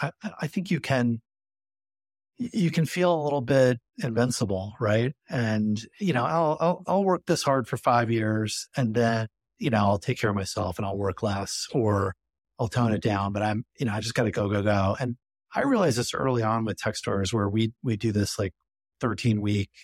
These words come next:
you know, accelerator. You've got a bunch of background and experience with that.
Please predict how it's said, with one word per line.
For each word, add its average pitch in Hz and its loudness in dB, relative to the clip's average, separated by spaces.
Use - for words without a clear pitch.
you 135 -2
know, 98 -6
accelerator. 135 -2
You've 107 2
got 104 4
a - -16
bunch 104 -2
of 101 -6
background 101 -6
and 101 0
experience 104 -6
with 110 -8
that. 120 0